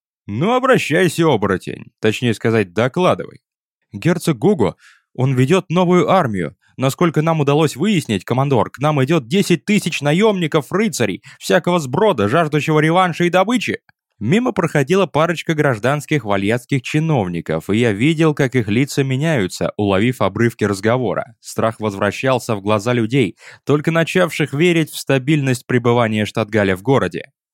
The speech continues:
«Где они сейчас?» «Поселение Пилзессен. Три дня пути. Насколько гоблины подслушали разговоры у костров, герцог обещал каждому солдату долю в разграблении города и особую награду за вашу голову, командор».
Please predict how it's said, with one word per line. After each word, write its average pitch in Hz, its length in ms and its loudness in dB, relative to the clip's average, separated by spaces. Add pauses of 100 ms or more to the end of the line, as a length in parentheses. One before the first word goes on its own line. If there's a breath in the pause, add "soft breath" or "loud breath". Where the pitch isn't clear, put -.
(180)
«Где 98 280 -2
они 113 140 0
сейчас?» - 560 -8 (580)
«Поселение 165 520 2
Пилзессен. 156 680 0 (600)
Три 156 180 2
дня 147 220 -2
пути. - 380 -6 (280)
Насколько 151 480 0
гоблины 156 460 0
подслушали 147 560 -2
разговоры 139 500 0
у 139 80 2
костров, 139 540 0
герцог 156 420 0
обещал 139 420 0
каждому 156 420 0
солдату 160 520 0
долю 147 380 2
в 110 80 -2
разграблении 131 640 0
города 131 440 0 (380 soft breath)
и 120 80 2
особую 151 460 2
награду 143 440 0
за 131 140 2
вашу 151 260 0
голову, 156 360 2
командор». 123 480 0